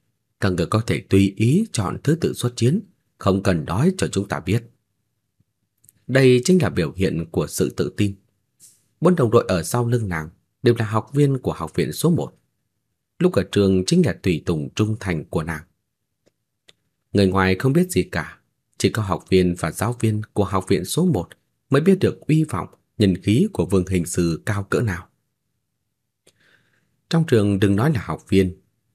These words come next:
ngay cả nhiều giáo viên cũng là fan của nàng. Trên người Vương Hình Sư có một loại khí chất lãnh đạo mà người cùng ít lứa cũng ít thấy, giống như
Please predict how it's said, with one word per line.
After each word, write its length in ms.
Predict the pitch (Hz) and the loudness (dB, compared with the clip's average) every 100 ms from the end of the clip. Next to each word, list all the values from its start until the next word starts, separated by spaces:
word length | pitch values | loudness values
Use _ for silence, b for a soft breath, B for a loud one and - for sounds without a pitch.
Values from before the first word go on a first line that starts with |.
| - | -2
ngay 100 | 170 | 0
cả 100 | 101 | 0
nhiều 240 | 87 90 82 | 0 -2 -2
giáo 220 | 107 143 | -4 0
viên 280 | 120 104 98 | 0 2 0
cũng 180 | 110 135 | -2 -2
là 120 | 82 71 | -4 -6
fan 340 | - 107 95 | -4 -4 -2
của 140 | 90 | -4
nàng. 220 | 76 82 80 _ _ _ _ _ _ _ _ _ _ _ _ _ _ _ _ | -4 -6 -8 _ _ _ _ _ _ _ _ _ _ _ _ _ _ _ _
Trên 140 | 160 | 2
người 140 | 123 87 | 2 2
Vương 160 | 98 92 | 0 0
Hình 200 | 95 85 | -2 -2
Sư 360 | 90 90 82 - _ _ _ | 0 0 0 -6 _ _ _
có 100 | 165 | 2
một 240 | 127 82 | 2 -2
loại 180 | - 107 | -6 -4
khí 140 | - 113 | -2 -2
chất 260 | 165 180 - | -2 -4 -4
lãnh 280 | 98 101 - | -6 -4 -6
đạo 200 | 92 82 - _ _ _ _ - | -8 -8 -16 _ _ _ _ -2
mà 160 | 92 87 | -2 0
người 360 | 87 82 - _ | 0 0 -4 _
cùng 260 | 95 87 76 | 2 2 0
ít 180 | - 160 - | -2 -4 0
lứa 260 | 113 180 - _ _ | 0 0 -6 _ _
cũng 180 | - 85 | -4 -2
ít 160 | 107 101 | 0 -2
thấy, 280 | 92 123 - _ _ _ _ _ _ | -4 -6 -6 _ _ _ _ _ _
giống 200 | 120 110 | 0 2
như 140 | 92 | 0